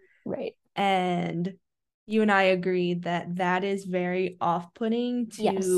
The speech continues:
Speaker 2: the majority of the female population. And it's just, especially when you have such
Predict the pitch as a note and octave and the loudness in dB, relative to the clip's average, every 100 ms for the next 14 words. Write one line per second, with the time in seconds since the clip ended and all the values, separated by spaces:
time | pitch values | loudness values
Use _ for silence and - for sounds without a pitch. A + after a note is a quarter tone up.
0 | F3 F3+ - G#3 A3+ A3 A#3 C#4 C#4+ C4 | 2 -2 -2 2 2 2 2 2 2 0
1 | G#3 F#3+ G3 - G#3 F#3+ E3+ F3 D3 - | -2 -4 -8 -4 -2 0 0 -2 -6 -6
2 | - F#2+ F3+ - - F#3 A3 A3+ _ A3+ | -6 -4 -6 -10 -8 -4 -4 -6 _ 0
3 | A3 G#3+ G3+ G3 G3 F#3+ G3 - - A3+ | 2 2 2 0 0 -2 -6 -10 -8 -2
4 | A3 A3 - B3 A3+ - G#3+ A#3 A#3 C#4 | 0 -2 -2 0 0 -4 -2 0 0 0
5 | C4+ B3+ B3 A3 A#3 A3+ G#3+ G3+ - - | 2 2 2 2 2 0 -2 -4 -6 -2
6 | F#3+ F#3 - - | -2 -2 -8 -18